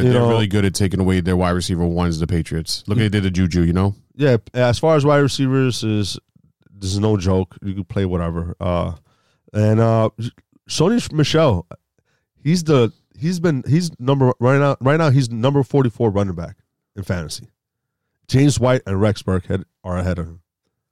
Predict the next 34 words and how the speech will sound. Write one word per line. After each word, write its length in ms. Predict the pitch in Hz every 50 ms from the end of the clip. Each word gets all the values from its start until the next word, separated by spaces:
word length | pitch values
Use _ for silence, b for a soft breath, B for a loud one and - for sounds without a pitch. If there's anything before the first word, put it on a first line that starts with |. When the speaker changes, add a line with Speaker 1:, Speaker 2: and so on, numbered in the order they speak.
| _ _ _ _ _ _ _ _ _ _
Speaker 1:
I 120 | - 131
think 240 | 139 - 175 175 135
he's 160 | 165 156 117
a 80 | 110 107
good 280 | 90 107 117 127 120
buy 220 | 104 117 110 110 113
low 160 | 113 110 107
candidate 520 | - - 107 104 98 98 92 92 95 92
at 140 | - 90 90
the 60 | -
moment. 380 | 90 92 92 90 90 92 87 -
Uh, 300 | - 95 92 92 90 85
he's 340 | 85 87 110 110 107 101 -
probably 280 | - - - 107 104 101
gonna 120 | 101 95
have 160 | 95 98 92
a 60 | 92 85
breakout 400 | 78 95 95 87 101 92 92 87
game 260 | 90 92 92 90 80
here, 340 | 95 92 92 92 92 90 B B B B B B B
or 300 | - 113 117 113 110 107 -
even 340 | 131 135 143 135 139 131 117 - _ _ _ _
throughout 300 | - 117 117 113 107 -
the 80 | -
season. 480 | 95 - - 107 101 95 98 98 95 92
So 400 | - - 107 101 101 98 98 -
he's 240 | - 92 82 139 139
someone 300 | - 147 135 135 131 123
that 160 | 113 110 104 -
I'll 300 | - 101 104 101 101 92
target 500 | - - - 98 95 101 95 110 110 107
here. 320 | 110 113 117 120 120 120 - _ _ b b b b b b b b b b
Uh, 380 | - 110 110 110 110 110 110 104
but 300 | - 101 101 113 113 110